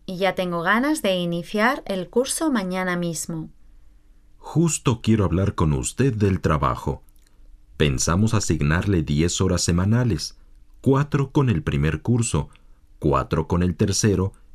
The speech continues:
Speaker 2: y dos de consulta con los profesores.
Speaker 1: ¿Cuáles son las asignaturas?
Speaker 2: Con los del primero tienes conversación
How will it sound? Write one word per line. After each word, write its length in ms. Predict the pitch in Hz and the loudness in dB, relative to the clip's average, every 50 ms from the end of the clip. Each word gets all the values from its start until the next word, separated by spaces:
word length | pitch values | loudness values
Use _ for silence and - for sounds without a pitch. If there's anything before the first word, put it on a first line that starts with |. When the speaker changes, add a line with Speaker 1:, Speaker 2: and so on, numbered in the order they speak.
| - - - - - | -20 -20 -12 -2 0
Speaker 2:
y 140 | 104 98 | 0 2
dos 300 | 85 117 127 147 139 - | 4 4 2 2 2 0
de 120 | 143 139 143 | 0 -2 0
consulta 640 | - 135 113 92 - - 131 120 113 - 143 135 - | 2 2 2 2 0 0 0 0 0 0 -2 -2 0
con 160 | 147 135 117 | 0 2 2
los 160 | 98 87 - | 0 0 0
profesores. 840 | - 82 76 - - 76 - - 69 65 62 64 60 - - - - - - - - - - - - - - - - - - - - - - - - - - | 0 -2 0 0 0 -2 0 0 -2 -2 -2 -4 -6 -6 -10 -14 -20 -20 -20 -20 -20 -20 -20 -20 -20 -20 -20 -20 -20 -20 -20 -20 -20 -20 -20 -20 -20 -20 -6
Speaker 1:
¿Cuáles 320 | - 208 196 220 277 311 - | -2 2 2 4 4 2 0
son 280 | - 220 185 196 226 | -2 -2 0 0 2
las 220 | 226 185 175 - 180 | 0 0 -2 -4 -6
asignaturas? 1040 | 165 - 190 156 165 170 165 160 160 160 180 175 175 196 208 240 285 311 - - - - - - - - - - - - - | -8 -8 -8 -6 -6 -4 -4 -4 -4 -4 -4 -4 -2 0 0 0 -2 -4 -6 -8 -10 -16 -20 -20 -20 -20 -20 -20 -20 -10 -2
Speaker 2:
Con 220 | - 82 76 71 | 0 2 2 2
los 240 | 71 71 67 65 71 | 2 0 0 0 0
del 160 | 78 73 71 | 0 0 0
primero 480 | - 80 76 78 90 95 90 98 104 110 | 0 0 2 2 2 2 2 2 0 0
tienes 400 | - - 95 80 78 78 76 - | 0 -2 0 2 2 0 0 -2
conversación 880 | - 90 82 85 90 85 - 117 113 - - 127 110 95 92 98 - | -2 0 0 2 0 0 0 0 -2 0 0 0 0 2 2 0 -2